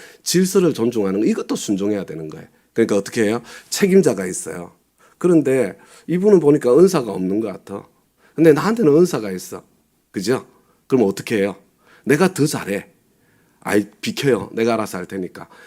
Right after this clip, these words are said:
이러고 내가 뛰어드는 건가요? 아니에요. 여러분, 만약에 이런 상황에 하나님께서 나를 세워주셨으면요. 내가 거기에 가서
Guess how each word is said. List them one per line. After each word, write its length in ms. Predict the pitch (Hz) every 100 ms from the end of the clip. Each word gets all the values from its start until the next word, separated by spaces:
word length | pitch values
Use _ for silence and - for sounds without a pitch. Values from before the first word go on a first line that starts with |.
| -
이러고 260 | 143 151 123
내가 260 | 127 123
뛰어드는 440 | - 147 110 104 101
건가요? 280 | 90 101 120
아니에요. 880 | - - 214 320 240 90 82 90 82 _ _ - -
여러분, 240 | 143 151 135
만약에 380 | 117 135 147
이런 340 | 156 180 196 214
상황에 440 | 147 123 127 123
하나님께서 560 | 113 139 127 110 101 101
나를 280 | 82 92 104
세워주셨으면요. 1000 | 143 120 95 113 110 87 85 95 104 - - - - _
내가 340 | - 131 156 151
거기에 320 | 160 156 143
가서 540 | 113 113 135 139 143